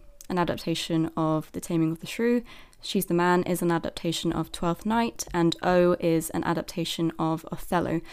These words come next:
They are all set in a high school, um, environment. But because these plays have quite adult themes,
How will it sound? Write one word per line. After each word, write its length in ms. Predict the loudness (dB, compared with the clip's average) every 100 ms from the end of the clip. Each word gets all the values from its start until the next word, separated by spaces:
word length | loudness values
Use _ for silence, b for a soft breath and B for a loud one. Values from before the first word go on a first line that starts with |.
| B B
They 100 | -2
are 60 | 0
all 240 | 4 4
set 420 | 4 4 2 2 -2
in 420 | 2 4 6 4 2 -8 -4
a 60 |
high 260 | -2 2 2
school, 480 | 0 0 2 2 0 b b b -6
um, 200 | -2 2
environment. 760 | 4 6 6 6 4 2 -4 -10 b b b 2
But 400 | 6 6 4 -6 -6 0
because 640 | 0 0 4 6 6 4 -2
these 420 | 2 2 2 -2 -6
plays 640 | -8 2 4 6 6 2
have 520 | -4 0 2 2 -4
quite 680 | -8 2 4 4 0 -4 -4 -4 -2
adult 480 | 2 4 2 0
themes, 760 | -6 -2 4 4 4 2 -2